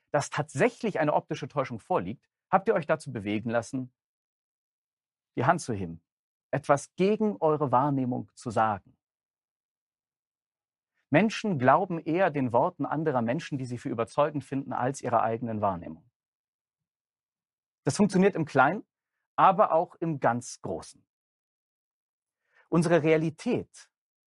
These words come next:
ist das Ergebnis unserer Kommunikation. Der entscheidende Faktor, ob wir es schaffen, selber unsere Idee, unser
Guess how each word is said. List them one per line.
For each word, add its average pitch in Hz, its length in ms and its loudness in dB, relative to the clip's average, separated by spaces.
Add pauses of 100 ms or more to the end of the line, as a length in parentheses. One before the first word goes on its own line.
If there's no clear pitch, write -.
(640)
ist - 160 -4
das 151 120 0
Ergebnis 156 760 -2 (680)
unserer 143 280 4
Kommunikation. 135 1040 -2 (1300)
Der 190 100 8
entscheidende 269 480 2
Faktor, - 320 -4
ob 127 100 -8
wir 170 80 0
es 147 120 -8
schaffen, 202 300 -2
selber 202 320 4
unsere 160 220 -4
Idee, 165 360 -2
unser 123 380 2